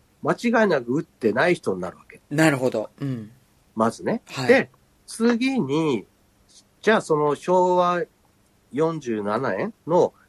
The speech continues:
Speaker 1: 十月から、千九百九十年、だから平成二年
Speaker 2: はい。
Speaker 1: の、うーんと、四月一日
Speaker 2: はい。
Speaker 1: までの人、これは一回のみ打ってんだって。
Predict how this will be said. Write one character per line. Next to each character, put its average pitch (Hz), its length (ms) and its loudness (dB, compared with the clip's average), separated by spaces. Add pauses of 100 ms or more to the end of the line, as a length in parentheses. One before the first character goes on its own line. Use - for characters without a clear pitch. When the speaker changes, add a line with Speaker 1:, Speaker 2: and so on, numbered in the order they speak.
(100)
Speaker 1:
十 185 380 2
月 180 300 -2
か 90 140 -6
ら、 110 320 0 (1000)
千 262 380 2
九 185 180 0
百 143 160 -4 (120)
九 202 220 2
十 196 200 2
年、 104 220 -2
だ 131 100 -8
か 117 80 0
ら 113 40 0
平 175 300 0
成 160 280 4
二 151 180 0
年 110 200 -6 (180)
Speaker 2:
は 143 220 -6
い。 113 140 -12 (640)
Speaker 1:
の、 214 360 4 (220)
う 117 80 -4
ー 123 180 -2
ん 123 40 -6
と、 117 140 0
四 202 200 -2
月 247 380 -2
一 120 100 -2
日 107 280 -4 (220)
Speaker 2:
は 170 220 -8
い。 113 120 -14 (640)
Speaker 1:
ま 151 140 2
で 151 120 6
の 110 120 -2
人、 - 300 0 (400)
こ 156 100 4
れ 170 80 -2
は 196 260 2 (140)
一 180 140 -6 (160)
回 277 220 4
の 170 120 4
み 120 120 0
打 98 40 -10
っ - 20 -18
て - 220 -4
ん 95 40 -6
だ 87 80 -20
っ - 20 -20
て。 - 180 -20